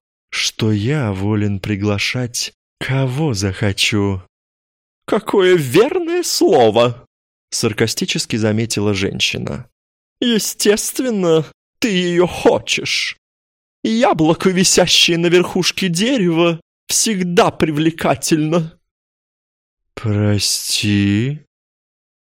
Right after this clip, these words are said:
"Грег, я не вчера родилась на свет. Те уловки, которые использует эта девка,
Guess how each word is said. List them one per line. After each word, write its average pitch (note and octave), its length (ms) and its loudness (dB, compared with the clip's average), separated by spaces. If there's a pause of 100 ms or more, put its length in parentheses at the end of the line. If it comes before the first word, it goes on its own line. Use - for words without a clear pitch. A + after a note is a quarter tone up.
(340)
"Грег, A3+ 720 0 (380)
я A3 320 4
не A#3+ 120 0
вчера A#3 640 4
родилась E3 580 4
на C#3 100 0
свет. - 680 -4 (640)
Те C#4+ 340 4
уловки, F3+ 800 4
которые F#3+ 580 4 (120)
использует G#3+ 880 2
эта A#3 240 4
девка, - 920 0